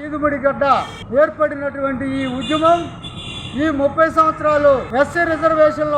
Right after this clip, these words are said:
వర్గీకరణ కోసం, సామాజిక న్యాయం, సమాన పంపిణీ అనే లక్ష్యంతో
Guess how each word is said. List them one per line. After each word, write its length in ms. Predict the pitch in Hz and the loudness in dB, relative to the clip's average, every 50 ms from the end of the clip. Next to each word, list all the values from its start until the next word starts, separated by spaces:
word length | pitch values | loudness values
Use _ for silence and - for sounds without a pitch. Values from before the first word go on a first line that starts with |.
| 277 269 | 0 0
వర్గీకరణ 560 | 262 262 233 311 311 311 302 294 285 285 294 277 - | -2 -2 -2 -2 -2 2 2 2 2 0 -2 0 4
కోసం, 320 | 285 294 294 - 311 330 320 311 - - - - - - - - - - | 2 2 4 4 2 2 2 -2 -6 -12 -14 -14 -14 -14 -14 -14 -4 0
సామాజిక 520 | 247 269 302 311 320 320 311 311 311 262 311 294 | 2 2 2 4 4 2 2 2 -2 -4 -4 -2
న్యాయం, 320 | 302 302 294 302 311 320 330 - - | -2 -2 -2 0 2 2 2 2 0
సమాన 320 | 277 269 277 302 302 311 302 - - | -2 2 4 2 4 2 2 0 0
పంపిణీ 380 | 285 277 269 285 285 285 285 277 277 | 0 0 0 -2 -2 -2 -2 -4 -4
అనే 160 | 262 277 277 262 247 | -2 -2 -2 0 -2
లక్ష్యంతో 480 | 254 254 - 311 311 294 - 320 320 | -4 -4 0 0 0 0 4 4 4